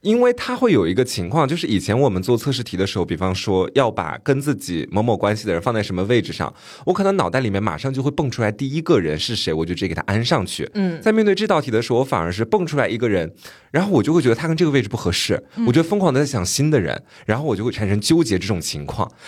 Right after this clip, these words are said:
Speaker 3: 所以库拉可以跟
Speaker 1: 但是<laughs>
Speaker 3: 还在笼子里。
Speaker 1: 但是我真的没有想到他最后的结局指向是这样子的。我为什么会把库拉放在那样的一个位置？是因为我觉得库拉在我的认知里面，他是很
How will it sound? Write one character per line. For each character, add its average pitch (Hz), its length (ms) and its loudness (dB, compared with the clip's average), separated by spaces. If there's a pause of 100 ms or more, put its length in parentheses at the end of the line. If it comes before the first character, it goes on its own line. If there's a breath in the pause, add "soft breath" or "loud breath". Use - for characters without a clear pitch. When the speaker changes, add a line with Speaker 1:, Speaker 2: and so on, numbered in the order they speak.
(100)
Speaker 3:
所 320 100 2
以 208 60 4
库 302 140 0
拉 262 160 2
可 269 120 -4
以 240 60 -2
跟 233 240 0
Speaker 1:
但 254 80 4
是 277 120 6
<laughs> - 500 2
Speaker 3:
还 392 220 2
在 440 240 2
笼 285 240 0
子 277 60 -8 (120)
里。 185 80 -6 (100)
Speaker 1:
但 320 220 2
是 349 100 -2
我 311 160 2
真 403 240 0
的 466 120 2
没 311 80 -2
有 320 120 2
想 254 200 0
到 240 80 2
他 392 120 2
最 392 220 2
后 392 140 4
的 220 140 6
结 - 360 -2
局 214 140 -4
指 139 140 0
向 170 180 0
是 160 100 -6
这 208 100 0
样 196 200 2
子 90 100 -10
的。 - 180 -4 (320 loud breath)
我 104 420 4
为 196 160 6
什 139 140 -2
么 101 80 2
会 139 140 2
把 90 160 -2
库 - 240 -4
拉 156 160 0
放 165 260 0
在 90 120 -2
那 107 100 0
样 101 120 2
的 85 60 -4
一 80 60 -2
个 90 120 0
位 90 200 0
置？ - 240 -6 (240 loud breath)
是 - 140 0
因 233 60 4
为 240 60 4
我 160 100 6
觉 92 80 0
得 117 80 4
库 185 200 0
拉 185 160 2
在 196 180 2
我 95 240 2
的 78 320 2 (200 loud breath)
认 196 220 2
知 175 140 2
里 160 120 0
面， 82 140 -4
他 - 140 -4
是 170 120 -2
很 123 140 0